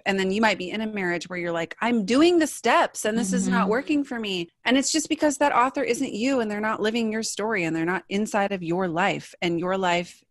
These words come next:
Speaker 1: your decisions, your day-to-day is totally different from what they're experiencing. So how could they have the wisdom that would, like, unlock all of the beauty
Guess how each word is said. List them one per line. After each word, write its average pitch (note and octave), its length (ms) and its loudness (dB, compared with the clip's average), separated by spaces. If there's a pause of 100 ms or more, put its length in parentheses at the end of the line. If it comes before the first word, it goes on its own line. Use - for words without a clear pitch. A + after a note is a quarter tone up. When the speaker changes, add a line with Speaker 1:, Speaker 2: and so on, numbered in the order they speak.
(180)
Speaker 1:
your G3 220 0
decisions, F3 680 -6
your E3+ 280 -4
day-to-day F#3 400 -4
is D3+ 200 -10
totally B3+ 480 -2
different E3+ 360 -6
from E3 120 -4
what D#3+ 180 -4
they're D3+ 140 -6
experiencing. D#3 720 -6 (100)
So A#3 160 -6
how A#3+ 300 2
could B3+ 160 -2
they B3 80 4
have G#3 260 0
the F#3+ 100 -2
wisdom F3 500 -2
that C3+ 120 -10
would, E3 140 -8
like, D#3+ 240 -6 (100)
unlock F3 600 0
all E3 220 -2
of D#3 140 -6
the E3+ 80 -4
beauty D#3 560 -4